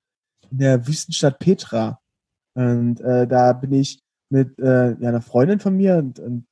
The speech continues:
sie ist auch Model, äh, die, äh, arbeitet bei Lufthansa als Stewardess. Und dann bin ich mit ihr Standby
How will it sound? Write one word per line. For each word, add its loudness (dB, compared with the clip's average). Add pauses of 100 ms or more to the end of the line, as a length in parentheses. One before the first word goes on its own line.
sie -10
ist -10
auch -8
Model, 2
äh, -2 (640)
die, 0
äh, 2
arbeitet 0
bei 2
Lufthansa 0
als -2
Stewardess. 0 (120)
Und -10
dann -2
bin -4
ich -6
mit -8
ihr 0
Standby 0